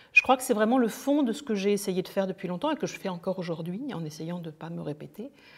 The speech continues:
ce qui est parfois compliqué, euh, mais on essaie malgré tout. Euh, sur cette image de la médecine, je voudrais rajouter une chose. Je, j'ai jamais pensé que la philosophie servait à guérir. Euh,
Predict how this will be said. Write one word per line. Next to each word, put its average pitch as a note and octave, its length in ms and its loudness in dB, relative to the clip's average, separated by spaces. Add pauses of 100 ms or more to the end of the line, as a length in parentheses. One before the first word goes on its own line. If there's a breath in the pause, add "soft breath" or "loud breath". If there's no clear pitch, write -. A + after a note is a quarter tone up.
(120 soft breath)
ce - 100 -20
qui - 60 -4
est - 40 -6
parfois E3+ 300 -4
compliqué, G#3+ 720 -4
euh, E3+ 340 -2
mais E3+ 200 -4
on D#3+ 100 -8
essaie E3 280 -8
malgré D#3+ 300 -6
tout. D#3 160 -14 (640 loud breath)
Euh, F#3+ 360 12 (200)
sur B3+ 180 6
cette D4 160 6
image C#4 220 8
de C#4+ 80 6
la B3+ 80 8
médecine, A#3+ 360 2
je D4 60 -2
voudrais A#3 200 2
rajouter A#3+ 340 4
une B3 100 4
chose. G3 320 0 (300 loud breath)
Je, F#3+ 120 8 (100)
j'ai G#3 140 6
jamais C4+ 220 10
pensé D#4 460 2
que B3+ 120 2
la A3 220 6 (460 loud breath)
philosophie B3+ 680 4
servait G#3+ 380 4
à G3 100 6
guérir. E3 720 0 (720)
Euh, D#3+ 400 2